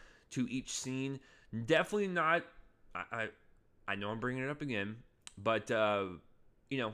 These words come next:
Pirates of the Caribbean, great theme. Everyone remembers that. There's nothing memorable in this,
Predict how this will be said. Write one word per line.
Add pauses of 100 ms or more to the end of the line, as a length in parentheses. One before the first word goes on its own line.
(100)
Pirates
of
the
Caribbean, (220)
great
theme. (200)
Everyone
remembers
that. (380)
There's
nothing
memorable
in
this,